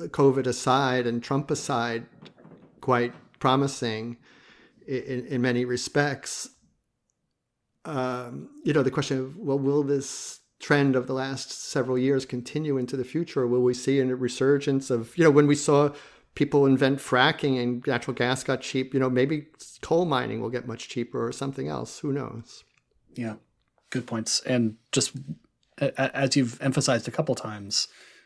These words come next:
Speaker 2: really worth thinking about the long run, uh, even as we keep an eye on the short-term trends. So as we close out today, um, you know, this has been a fascinating conversation. I, I do wanna ask you just if you could briefly comment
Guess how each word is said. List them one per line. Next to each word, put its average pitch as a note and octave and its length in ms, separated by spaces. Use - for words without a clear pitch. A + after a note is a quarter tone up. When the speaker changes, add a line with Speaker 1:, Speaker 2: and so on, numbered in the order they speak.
Speaker 2:
really A2+ 220
worth G2+ 480
thinking A2+ 400
about G#2 200
the - 60
long G#2+ 240
run, - 320
uh, - 400
even A2 220
as G#2+ 120
we A#2 100
keep - 220
an C#3 80
eye C#2+ 40
on D2 80
the D3+ 80
short-term - 360
trends. A2+ 540
So F#3 480
as F3 140
we G3 80
close B3 260
out G3+ 140
today, D#3 420
um, B2+ 600
you D3+ 80
know, C#3 80
this C#3+ 160
has D#3 80
been C3 120
a A#2+ 40
fascinating B2 440
conversation. A#2 720
I, C#3 180
I D3 80
do A3+ 160
wanna F#3+ 420
ask C3+ 320
you B2+ 440
just - 320
if E3 100
you A3+ 80
could F3+ 140
briefly C#3+ 480
comment A2+ 560